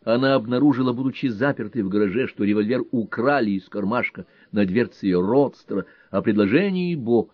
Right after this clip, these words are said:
и об их отъезде. "Одну минуту". Инспектор посмотрел на Бо. "Ты тоже думал, что эти покушения — дело рук Марго Коул?" "Я знал это". "Откуда?" "Она сама мне сказала".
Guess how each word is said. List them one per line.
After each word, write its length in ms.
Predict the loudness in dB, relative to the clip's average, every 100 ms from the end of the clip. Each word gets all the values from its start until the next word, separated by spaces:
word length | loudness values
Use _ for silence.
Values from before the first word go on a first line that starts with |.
| _
и 60 | -12
об 120 | -12
их 120 | -14
отъезде. 640 | -18 -14 -8 -8 -8 -14 -20 _ _
"Одну 560 | 0 0 0 0 2 0
минуту". 600 | 0 -2 -4 -6 -10 -12 _ _ _ _ _ _ _ _
Инспектор 720 | -10 -10 -12 -2 -2 -2 -8
посмотрел 560 | -8 -6 -6 -2 0
на 120 | 0 0
Бо. 220 | -2 -4 _ _
"Ты 400 | -2 2 2 0 -6
тоже 420 | 0 2 2 0 -2
думал, 360 | -2 -2 -2
что 180 | -4 -6
эти 200 | -6 -6
покушения — 540 | _ -12 -4 -2 -2 -2
дело 220 | -2 -2
рук 180 | -4 -6
Марго 280 | -6 -4
Коул?" 380 | -4 -2 -2 -2 -8 _ _ _
"Я 160 | 0 0
знал 320 | 2 2 4
это". 240 | 2 -2 -16 _
"Откуда?" 520 | -12 -8 -2 0 0 -4 _ _ _
"Она 200 | -4 -4
сама 320 | -2 0 2
мне 240 | 2 0 0
сказала". 460 | -2 2 2 0